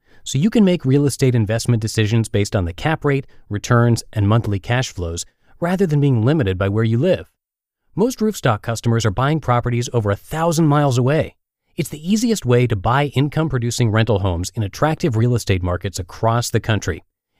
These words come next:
And Roofstock has put together a special offer for listeners of the Optimal Finance Daily podcast. All you have to do is use the link roofstock dot com slash O F D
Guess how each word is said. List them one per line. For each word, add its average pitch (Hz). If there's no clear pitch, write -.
And 147
Roofstock 202
has 156
put -
together 160
a 120
special 190
offer 143
for 143
listeners 127
of 104
the 107
Optimal 120
Finance 104
Daily -
podcast. -
All 151
you 233
have 185
to -
do 101
is 98
use 170
the 214
link 107
roofstock 151
dot 135
com 107
slash 113
O 117
F 107
D 90